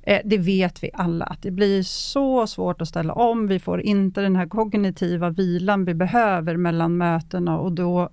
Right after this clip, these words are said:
skapar vi, bygger den här tröttheten, så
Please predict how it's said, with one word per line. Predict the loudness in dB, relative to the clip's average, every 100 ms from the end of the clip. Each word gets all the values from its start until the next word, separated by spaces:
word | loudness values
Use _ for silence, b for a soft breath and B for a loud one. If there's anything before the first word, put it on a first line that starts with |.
| -12 -16
skapar | -2 2 2 0 -2 0
vi, | 0 -2
bygger | -2 -2 -2 -2
den | 2 0
här | -2
tröttheten, | -6 -8 -4 -2 -2 -4 -8
så | -8 -8